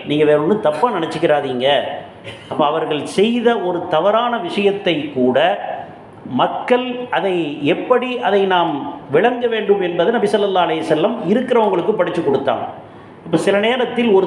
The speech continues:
தவறு ஒரு பெண்ணிடமிருந்து ஏற்பட்டுறலாம். இயல்பை-, இயல்பை-, இயல்பாக,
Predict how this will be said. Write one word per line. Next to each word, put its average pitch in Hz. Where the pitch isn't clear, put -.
தவறு 226
ஒரு 196
பெண்ணிடமிருந்து 190
ஏற்பட்டுறலாம். 151
இயல்பை-, 180
இயல்பை-, 180
இயல்பாக, 170